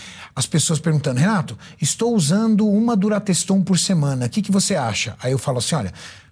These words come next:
você usando essa testosterona, você vai ficar com uma testo de aproximadamente mil e seiscentos nanogramas por decilitro de sangue. Isso pode atuar assim no seu sangue, pode dar queda de cabelo. O ideal é que você faça esse tipo de exame de sangue pra controlar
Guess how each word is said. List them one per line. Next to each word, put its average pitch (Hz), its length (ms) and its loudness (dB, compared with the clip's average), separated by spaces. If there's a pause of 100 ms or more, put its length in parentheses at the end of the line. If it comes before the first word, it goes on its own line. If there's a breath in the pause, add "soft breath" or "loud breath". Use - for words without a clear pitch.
(140)
você 131 240 -2
usando 170 340 2
essa - 140 -2
testosterona, 151 760 0
você 123 240 -4
vai 131 80 -2
ficar 147 400 -2
com 147 120 -6
uma 135 180 -2
testo 147 460 -4 (360 loud breath)
de 147 100 0
aproximadamente 143 800 0
mil 151 100 2
e 165 60 2
seiscentos 151 540 -2
nanogramas 139 540 0
por 127 160 -4
decilitro 120 440 -4
de - 80 -6
sangue. 165 400 0 (260 loud breath)
Isso 160 220 2
pode 143 260 0
atuar 135 300 -2
assim 156 260 -2
no 131 80 0
seu 170 160 -2
sangue, 156 400 0
pode 120 300 -4
dar 113 200 -6
queda 139 220 0
de 131 100 -2
cabelo. 156 460 0 (260 loud breath)
O 143 80 -2
ideal 151 400 2
é 147 40 -2
que 151 100 -10
você 139 240 0
faça 143 340 -2
esse 190 300 0
tipo 175 300 -2
de 151 100 2
exame 170 240 2
de 143 80 0
sangue 170 300 0
pra 143 120 -4
controlar 143 600 0